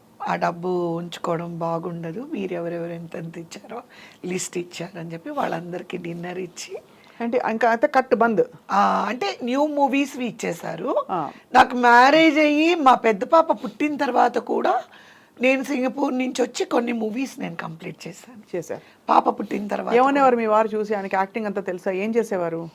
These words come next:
Speaker 1: ఆయనకి సినిమాల గురించి పెద్దగా తెలీదు.
Speaker 2: He is into business or?
Speaker 1: Uh, he is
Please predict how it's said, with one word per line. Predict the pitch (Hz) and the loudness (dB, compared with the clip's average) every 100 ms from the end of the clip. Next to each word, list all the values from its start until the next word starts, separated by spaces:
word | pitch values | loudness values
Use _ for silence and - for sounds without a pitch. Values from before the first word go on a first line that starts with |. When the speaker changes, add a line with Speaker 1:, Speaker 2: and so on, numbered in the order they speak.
| _ _ _ _ _ _ | _ _ _ _ _ _
Speaker 1:
ఆయనకి | 214 269 349 294 339 | 2 2 0 -2 0
సినిమాల | 240 247 233 262 262 | 0 -2 -2 0 0
గురించి | 247 240 233 233 | 0 -2 -4 -8
పెద్దగా | 220 196 202 233 | -8 -6 -4 -4
తెలీదు. | 240 220 170 170 165 | -4 -6 -8 -8 -8
Speaker 2:
He | 208 | -6
is | 214 | -6
into | 214 | -4
business | 180 180 254 349 | -2 -2 -2 0
or? | 226 185 | 0 0
Speaker 1:
Uh, | 160 _ - - 269 | -4 _ -4 -4 0
he | 311 | 0
is | 330 | 0